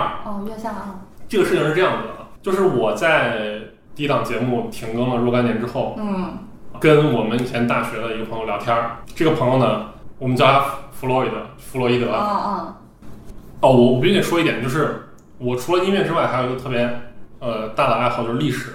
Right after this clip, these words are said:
Speaker 1: 嗯。
Speaker 2: 历史地理这方面的东西，
Speaker 1: 嗯。
Speaker 2: 因为我本身是个西安人，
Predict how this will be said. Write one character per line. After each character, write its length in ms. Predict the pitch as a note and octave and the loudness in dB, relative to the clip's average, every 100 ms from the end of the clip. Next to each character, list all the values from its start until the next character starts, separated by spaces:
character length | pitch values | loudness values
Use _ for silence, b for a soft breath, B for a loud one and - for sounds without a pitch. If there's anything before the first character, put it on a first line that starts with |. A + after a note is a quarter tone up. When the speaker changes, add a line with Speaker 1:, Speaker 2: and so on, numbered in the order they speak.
| - - - | -16 -20 -8
Speaker 1:
嗯。 260 | B3 A3+ F#3 | -4 -4 -2
Speaker 2:
历 80 | D3+ | 0
史 160 | B2+ | 0
地 80 | C3+ | 0
理 120 | A2 | 0
这 60 | G#2 | -2
方 160 | - A2 | -2 -2
面 100 | G#2 | -2
的 80 | G2+ | -6
东 140 | G2+ | -8
西， 140 | - - - | -8 -12 -6
Speaker 1:
嗯。 60 | B2+ | 2
Speaker 2:
因 80 | C#3 | 4
为 60 | |
我 160 | C#3+ - | 6 4
本 160 | A2+ | 2
身 120 | A2+ A#2+ | 2 2
是 80 | |
个 60 | C3+ | 2
西 180 | A2+ C3 | 2 2
安 220 | B2+ B2 | 2 2
人， 240 | G#2 G#2 | -2 -4